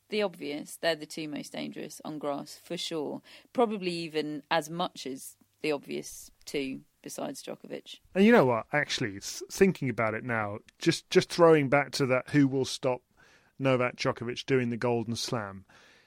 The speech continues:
Speaker 2: If he were to run into one of those two guys at Wimbledon, I, I would, I would have a sneaky little feeling for either one of them. I really would.
Speaker 1: You'd have a feeling for Raonic against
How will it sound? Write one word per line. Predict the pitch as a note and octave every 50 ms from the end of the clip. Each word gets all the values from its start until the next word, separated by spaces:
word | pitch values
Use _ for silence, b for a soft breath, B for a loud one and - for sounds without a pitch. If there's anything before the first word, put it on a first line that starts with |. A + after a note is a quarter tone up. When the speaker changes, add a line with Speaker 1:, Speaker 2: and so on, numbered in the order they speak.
| b b b _ -
Speaker 2:
If | F3+ G3 G3 -
he | - A3 A3 G#3
were | F#3+ F3+
to | D#3 D3
run | C3+ C3 C#3+ C#3+ C#3+ C#3
into | C3+ B2+ B2+ A#2+ - - B2+ A2+ G2+ F#2 F#2 G2+ - -
one | B2+ B2 C3 C#3 C#3+ C#3+
of | C#3+ B2+
those | C#3 C3 C3 B2+ - -
two | - - C3 A#2+
guys | G#2+ A#2+ A#2+ A#2 A2+ G#2 G2 G2 G2 A2 - - - - _ _ _ -
at | C#3 B2+ B2 -
Wimbledon, | - C3 C3+ C3+ B2+ A#2+ A#2+ A2+ - A#2+ B2 A#2+ A2 - _ _ _ _ _ _ _ _ _ _ _ _ _ -
I, | E3 F3+ G3+ G3+ - _ _
I | - F3+ G3 A3 A#3
would, | G3+ G3+ F#3+ - - - _ _ _ _ _ _ _ _ _ _ _ _ _ _ _
I | E3 F3 G3+
would | G#3 G#3 F3+
have | D3+ C3+
a | C3
sneaky | - - - F3 D#3 C#3+ C3 A#2 C3+ B2+
little | A#2+ B2 A2+ A#2
feeling | A2 - - C3 B2 A2+ A2+ G#2+ G2+
for | - B2 B2
either | A#2+ A#2 A2+ A2+
one | G#2+ A2+ A2+ A2+
of | G#2+
them. | G2+ F#2+ - - _ _ _ _ _ -
I | B2+
really | C3 C#3 D3 D3 C#3 B2+
would. | A#2 B2 A#2+ G#2+ - - _ _ _ _ _ _ b b b b b b
Speaker 1:
You'd | - A3+ A3+ G#3+
have | B3+ B3 G#3+
a | A3+
feeling | G#3+ - A3+ A3 G3 F3+ E3+ -
for | - - F#3+ F#3 F3 F3 D#3+ -
Raonic | - F#3 F#3 G3 G3+ G3+ G3+ F3+ D#3+ D3 - - - - -
against | E3 E3+ F3 E3 E3 - - -